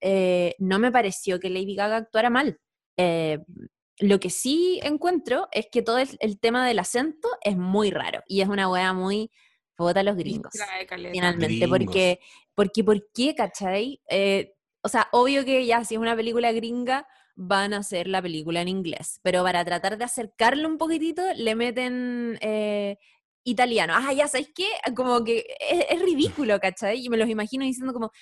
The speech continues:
Speaker 1: "Bueno, eh, hab-, hagamos la película en inglés, pero
Speaker 2: Mm.
Speaker 1: ¿sabéis qué? Hagamos la película en inglés con acento italiano.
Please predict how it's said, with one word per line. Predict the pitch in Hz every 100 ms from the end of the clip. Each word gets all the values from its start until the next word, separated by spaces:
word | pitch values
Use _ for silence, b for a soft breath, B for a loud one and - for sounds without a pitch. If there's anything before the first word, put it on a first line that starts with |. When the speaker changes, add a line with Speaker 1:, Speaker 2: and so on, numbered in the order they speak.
| b
Speaker 1:
"Bueno, | 208 202 185 -
eh, | 185
hab-, | 175 175 -
hagamos | 190 190 262
la | 269
película | 254 262 285
en | 277
inglés, | 240 302
pero | 233 202
Speaker 2:
Mm. |
Speaker 1:
¿sabéis | 233 247 - -
qué? | 359 381 403 B B
Hagamos | 208 202 226
la | 226
película | 202 208 214
en | 208
inglés | 190 185 220 233
con | 196
acento | - 202 196
italiano. | 208 190 175 180 185 160 156